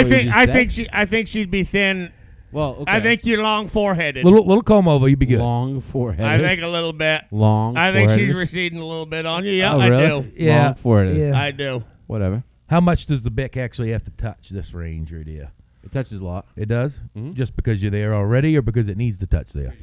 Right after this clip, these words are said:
Speaker 1: You can't have patches anywhere, bro. <laughs> You gotta touch it.
Speaker 3: Well, that's the thing. I don't think you'd have a patch.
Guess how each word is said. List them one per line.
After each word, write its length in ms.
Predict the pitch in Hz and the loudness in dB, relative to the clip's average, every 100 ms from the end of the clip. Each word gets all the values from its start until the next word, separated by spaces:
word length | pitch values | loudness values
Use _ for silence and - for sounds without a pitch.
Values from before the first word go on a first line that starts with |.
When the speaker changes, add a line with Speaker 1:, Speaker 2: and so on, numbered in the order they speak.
| - | -18
Speaker 1:
You 80 | 127 | -20
can't 140 | 117 110 | -20 -20
have 200 | 107 - | -20 -14
patches 460 | - 92 - 156 117 | -14 -12 -8 -4 -2
anywhere, 380 | 95 87 85 | 0 0 0
bro. 160 | 85 82 | 0 -2
<laughs> 40 | - | -2
You 140 | 113 | -2
gotta 200 | 101 127 | -2 -4
touch 300 | - 135 - | -2 -4 -2
it. 100 | 92 | 2
Speaker 3:
Well, 120 | 113 | 4
that's 160 | 113 - | 4 2
the 60 | 90 | 0
thing. 120 | 101 | 0
I 60 | 95 | 2
don't 120 | 98 | 0
think 120 | 90 | -2
you'd 120 | 87 | -2
have 240 | 73 98 85 | -4 -4 -4
a 60 | |
patch. 440 | 80 71 57 - | -4 -4 -6 -14